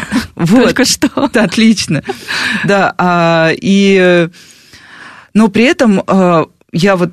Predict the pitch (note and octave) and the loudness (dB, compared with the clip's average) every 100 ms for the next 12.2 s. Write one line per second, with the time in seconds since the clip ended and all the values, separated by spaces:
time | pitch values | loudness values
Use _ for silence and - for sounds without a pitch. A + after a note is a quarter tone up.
0 | - D#3+ C#3+ - - F3+ E3 D#3 C#3 - | -8 -10 -10 -12 -4 0 2 2 -2 -2
1 | E3 E3 D#3+ - D#3+ D#3+ F3 E3 E3 E3 | 2 2 0 -2 -4 -2 -4 -2 0 0
2 | D#3 D3 F3+ E3+ D3 D3+ D3+ D3+ - F3 | 0 -2 -2 -2 -2 -2 -4 -6 -4 -4
3 | D#3+ D3+ D#3 D#3+ D#3 D3 D3 E3 D#3 F#3 | -2 -2 0 0 0 0 0 -2 -2 -2
4 | A#3 - E3 D3+ - C#3+ D3 D3 - D3 | 0 0 -2 -2 -4 -4 -4 -6 -4 -4
5 | D3 D3+ C#3+ E3 C4+ A3 - D#3 D#3+ D#3+ | -2 -2 -2 0 -2 -4 -8 -6 -2 -2
6 | - D#3 - D3 D3 C#3+ C#3 - D3 C#3 | 0 -4 -2 -2 0 0 -2 -4 -4 -2
7 | C3 C3 D#3+ D3 - - D3 D#3 C#4 A3+ | -2 -2 -4 -4 -6 -4 -2 0 0 -2
8 | - D#3+ - - - - - D#3 A3 - | -4 -8 -8 -20 -20 -20 -6 -2 0 0
9 | G3 F#3+ E3 G3+ G3 - C#3+ C#3 C#3+ A3 | 0 -2 -2 0 0 0 0 0 0 -4
10 | - E3+ F3+ F3 D3 F#3 E3+ B3+ D#4 - | -2 -4 -2 -4 -2 -2 0 -2 -4 -4
11 | D#3 F#3+ F3+ E3 F3 F3 G#3+ A#3 F3+ - | -2 0 0 -2 -2 -2 0 0 0 -4
12 | A#2 | -6